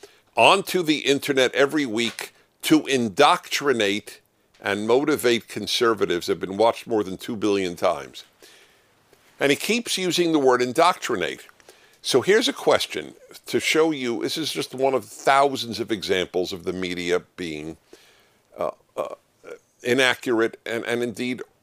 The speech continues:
just not telling the truth. Do they ever use indoctrinate with regard to anything liberal or left? Does it exist?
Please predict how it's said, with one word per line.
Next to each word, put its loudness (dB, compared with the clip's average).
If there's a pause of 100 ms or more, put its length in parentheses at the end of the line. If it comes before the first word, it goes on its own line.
(100)
just -6
not 2
telling 2
the -6
truth. 2 (340)
Do 2
they 6
ever 0
use -4
indoctrinate 0
with -4
regard 2
to -4
anything -4
liberal 2
or 4
left? -2 (2250)
Does 4
it 6
exist? 0